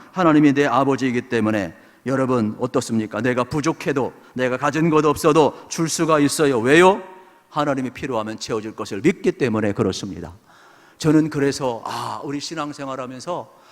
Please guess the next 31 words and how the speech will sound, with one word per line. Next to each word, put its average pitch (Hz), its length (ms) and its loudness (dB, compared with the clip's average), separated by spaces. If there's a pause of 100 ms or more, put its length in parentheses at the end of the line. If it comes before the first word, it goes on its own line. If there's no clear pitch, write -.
(160)
이 196 240 -8
문제를 147 540 -10
빨리 180 300 -6
해결해야 123 500 -8
돼요. 87 180 -18 (720)
내가 127 400 -4
정말로 127 600 -8
가난의 135 380 -4
문제가 127 340 -6
아니라 113 160 -14
가난의 143 460 -2
영에 123 220 -2
사로잡히면 107 540 -8
안 90 180 -8
된다라는 90 480 -6
거예요. 73 280 -18 (460)
예수의 135 420 0
이름으로 117 300 0
대적하시고 113 1000 0 (280)
여러분 131 260 0
십자가에서 143 720 0
이미 143 180 0
가난의 151 460 0
영을 151 240 2
다 - 220 -6
못 147 180 -2
박으셨으니까 156 1160 4
여러분 156 340 -8
예수 165 300 -8
그리스도의 170 300 -8
부유하심이 196 760 4